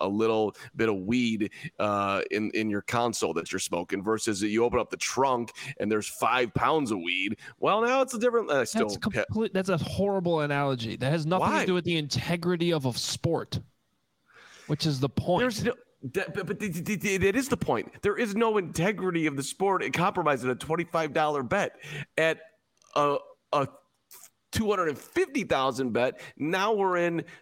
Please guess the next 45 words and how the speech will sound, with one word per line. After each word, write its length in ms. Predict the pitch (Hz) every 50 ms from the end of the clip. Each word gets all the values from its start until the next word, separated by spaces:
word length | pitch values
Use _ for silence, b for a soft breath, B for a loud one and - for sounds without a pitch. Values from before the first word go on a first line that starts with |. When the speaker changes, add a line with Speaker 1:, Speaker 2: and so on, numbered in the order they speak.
| B - -
Speaker 1:
a, 80 | - 151 156
an 60 | - -
integrity 580 | - 160 156 156 - 233 254 269 247 202 156 131
situation, 680 | - 131 117 - - 110 101 71 60 - - - - - - - _ _ _ _ _ _ _ _ _ _ _ _ _ -
right? 320 | - 156 202 254 330 320 - _ _ _ _ _ _ _ _ _ _ _ _ _ -
You're 120 | 247 339
not 40 | 262
getting 140 | 277 247 151
Speaker 2:
Right. 120 | 165 165
Speaker 1:
rich 180 | 151 - - 185
on 100 | 160 147
twenty-five. 300 | 127 - 135 156 156 - 180
Speaker 2:
Right, 160 | 190 196 170
but 120 | 156 180
Speaker 1:
I 20 | 185
Speaker 2:
it's 120 | 180 190
Speaker 1:
mean 40 | 202
Speaker 2:
about 160 | 202 190 175
setting 400 | 143 - - 196 196 202 190 170
precedent. 760 | 147 - - 175 175 165 - - 175 151 131 113 95 - - -
Now 460 | - 139 143 156 175 190 202 185 - 156
the 140 | 156 175 170
entire, 520 | 156 143 - - - 147 151 170 175 - -
all 240 | - 135 147 165 185
players 460 | - - 185 180 170 170 170 160 147
in 40 | 147
the 80 | 151 147
league 420 | 139 127 123 117 110 107 - - _ _ _ -
saw 380 | - - 113 - 135 127 139 139
today. 440 | - 160 143 131 123 110 95 78 -
It 180 | - 120 127 117
does 240 | 123 127 143 139 151
not 180 | 175 175 175
matter 220 | 165 160 156 151 143
how 180 | 131 135 143
much 220 | 143 147 135 117 -
you 140 | 143 135
bet. 240 | 117 113 107 101 - - _
You 180 | - 107 113 117
cannot 800 | - - - - 135 131 131 131 127 127 127 127 123 123 - - - 117 117
do 200 | 135 135 120 101
it. 180 | - - - - _ _ _ _
Don't 340 | - 123 131 156 170 - -
do 200 | 156 151 151 147
it. 140 | 156 156